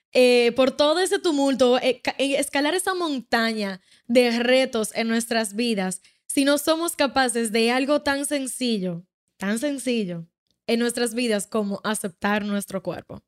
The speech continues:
Si nuestro cuerpo es literalmente el camino que utilizamos, es la herramienta mayor que tenemos en esta vida de poder se-, hacer esa manifestación concreta de lo que es nuestra vida. Nuestro cuerpo es lo que nos permite vivir, lo-, nuestro cuerpo es lo que nos permite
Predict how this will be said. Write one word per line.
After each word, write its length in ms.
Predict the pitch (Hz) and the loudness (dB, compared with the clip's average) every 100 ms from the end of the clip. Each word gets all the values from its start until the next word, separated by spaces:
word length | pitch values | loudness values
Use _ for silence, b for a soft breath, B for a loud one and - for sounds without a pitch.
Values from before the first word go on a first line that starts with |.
| _ _ B - | _ _ B -4
Si 140 | 330 | 0
nuestro 300 | 330 339 320 | 0 0 -2
cuerpo 400 | 349 349 254 247 | 2 2 2 2
es 360 | 240 240 247 - | 2 0 -2 -6
literalmente 720 | 240 240 247 262 269 262 240 | -4 0 2 2 0 -2 -2
el 120 | 226 | -2
camino 540 | 226 214 233 226 190 185 | -2 -2 -2 -2 -4 -4
que 120 | 208 | -6
utilizamos, 680 | 190 202 196 202 190 185 185 | -2 -2 -2 -4 -6 -6 -6
es 260 | - 214 - B B | -6 -6 -8 B B
la 160 | 233 226 | -2 0
herramienta 920 | 220 220 220 233 240 240 214 185 185 | 0 -2 -2 0 0 -2 -2 -4 -4
mayor 320 | 196 190 202 | -4 -2 -2
que 100 | 190 | -2
tenemos 460 | 196 190 196 185 185 | -4 -4 -4 -6 -6
en 100 | 190 | -8
esta 240 | 202 - | -6 -4
vida 240 | 196 190 185 | -4 -2 -2
de 100 | 185 | -2
poder 440 | 190 185 190 202 b b _ | -2 -2 -2 -2 b b _
se-, 360 | - 240 226 | -2 0 2
hacer 300 | 220 208 233 | 0 -2 -2
esa 180 | 233 247 | -2 -2
manifestación 920 | 233 233 233 233 233 208 - 208 196 | -4 -4 -4 -6 -6 -8 -6 -4 -4
concreta 600 | 190 202 196 185 180 220 - | -6 -6 -4 -4 -6 -10 -10
de 160 | 196 | -6
lo 80 | 196 | -4
que 120 | 185 | -4
es 100 | 190 | -4
nuestra 320 | 208 208 202 214 | -4 -6 -4 -4
vida. 280 | 277 240 185 _ _ _ - | -4 -6 -12 _ _ _ -4
Nuestro 260 | 240 262 | -2 0
cuerpo 320 | 262 269 269 | 2 2 2
es 140 | 302 285 | 0 0
lo 80 | 277 | -2
que 100 | 262 | -4
nos 140 | 262 | -4
permite 340 | 247 226 233 | -6 -6 -2
vivir, 380 | 254 233 226 247 | -2 -2 -2 -2
lo-, 180 | 214 202 | -2 -6
nuestro 220 | 208 - - | -8 -12 -8
cuerpo 220 | 220 240 | -6 -4
es 100 | 254 | -4
lo 80 | 240 | -6
que 80 | |
nos 140 | 233 233 | -6 -8
permite 420 | 214 208 208 233 | -6 -6 -4 -6